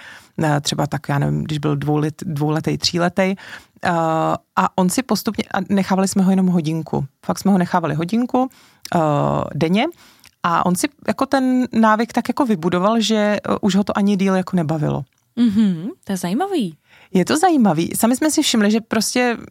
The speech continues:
Speaker 1: někdy jsme i potřebovali, jako, víc času než hodinku. <laughs> A už, už to bylo složitý, jo, že on to, o, jako, už odložil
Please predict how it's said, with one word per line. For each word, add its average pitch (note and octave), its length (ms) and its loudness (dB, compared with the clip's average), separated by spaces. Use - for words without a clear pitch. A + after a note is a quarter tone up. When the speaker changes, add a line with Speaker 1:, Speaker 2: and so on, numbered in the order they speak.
Speaker 1:
někdy G#3+ 260 2
jsme - 160 -4
i A#3+ 100 0
potřebovali, A#3+ 440 -2
jako, A#3+ 200 -2
víc - 260 -2
času - 320 -2
než E3+ 180 0
hodinku. E3+ 520 -2
<laughs> - 1300 -2
A G#3+ 180 0
už, - 260 0
už G#3 120 2
to A3 80 0
bylo G#3+ 160 2
složitý, G#3 480 0
jo, D#3+ 100 0
že G3 120 0
on F#3 100 2
to, G3 120 -2
o, F#3 320 -2
jako, F#3+ 260 -2
už - 340 -4
odložil F3 500 0